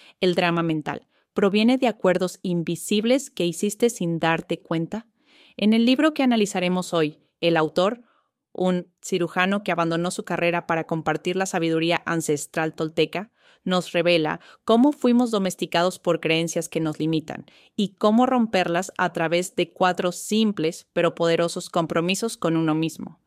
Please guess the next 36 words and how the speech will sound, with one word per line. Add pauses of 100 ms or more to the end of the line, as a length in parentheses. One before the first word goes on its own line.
(120)
Este
libro
se
convirtió
en
un
fenómeno
mundial (100)
porque
su
mensaje
es
brutalmente
claro. (400)
Tu
libertad (220)
está
a
una
decisión
de
distancia. (220)
En
este
resumen
de
diez
minutos (280)
vas
a
descubrir
los
principios
clave
del
libro,